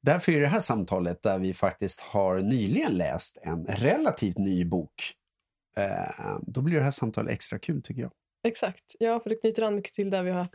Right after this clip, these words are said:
Speaker 2: vårt fokus på sistone. Eh, och jag tänker det, intentionen liksom för att, för att få med er, dig som lyssnar, så är intentionen för det här samtalet är just att vi ska prata om boken, eh, som på engelska heter Beyond Mars and Venus.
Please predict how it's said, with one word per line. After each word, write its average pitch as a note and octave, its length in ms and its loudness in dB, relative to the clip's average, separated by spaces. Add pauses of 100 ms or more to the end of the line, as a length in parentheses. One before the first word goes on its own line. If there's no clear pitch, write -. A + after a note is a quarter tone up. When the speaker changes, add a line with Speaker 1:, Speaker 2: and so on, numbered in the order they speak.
Speaker 2:
vårt F#3 120 -4
fokus A3+ 340 -4
på E3+ 100 -6
sistone. E3 460 -4 (680)
Eh, F3 420 0 (200)
och G#3 100 4
jag G#3 140 0
tänker G#3+ 280 2
det, E3 140 2
intentionen F#3+ 680 0
liksom E3+ 240 -2
för E3+ 180 -2
att, E3 120 -2 (160)
för F3+ 160 0
att E3+ 140 -2
få - 140 -2
med F3+ 400 2
er, D#3 180 2 (180)
dig D#3+ 300 0
som E3 180 -2
lyssnar, D#3+ 360 -2
så D#3+ 140 0
är - 140 -2
intentionen F3+ 440 0
för - 80 -2
det - 20 4
här D#3 60 0
samtalet D#3 480 -2
är F3 80 0
just E3 200 -2
att F3 120 -4
vi E3+ 80 0
ska - 140 -6
prata F#3+ 520 2
om E3+ 240 2
boken, D#3+ 520 0 (400)
eh, D#3 200 4
som F3 140 2
på - 100 0
engelska E3+ 320 2
heter D#3 560 0
Beyond D#3+ 840 2
Mars D3+ 500 0
and D#3+ 180 0
Venus. E3+ 580 0